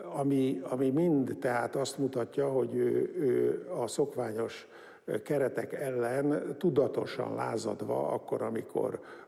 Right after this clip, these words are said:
az valamilyen módon egy ért-, egy, egy indulatot vált ki benne, ezeket, ö, próbálja, tehát ez-, ezek, ezek mind jelen vannak a, a képeiben.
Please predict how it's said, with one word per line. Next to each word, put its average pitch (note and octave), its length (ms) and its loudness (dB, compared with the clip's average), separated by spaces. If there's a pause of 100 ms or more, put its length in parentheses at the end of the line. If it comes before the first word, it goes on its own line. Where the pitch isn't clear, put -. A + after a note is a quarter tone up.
az A2+ 380 -4
valamilyen A2+ 520 -2
módon A2 380 -2
egy G2+ 160 -6
ért-, - 400 -4
egy, - 480 -6
egy - 440 -2
indulatot A2+ 580 -2
vált G#2+ 260 -4
ki - 120 -6
benne, A#2+ 380 -6 (460)
ezeket, - 640 -6
ö, F#3 300 -4
próbálja, A2 760 -2 (300)
tehát A#2+ 260 2
ez-, - 100 -2
ezek, B2 420 -2
ezek A#2+ 240 -4
mind C3 200 2
jelen A2+ 280 0
vannak G2+ 320 -6
a, G#2+ 240 -8 (100)
a - 80 -8
képeiben. - 680 -8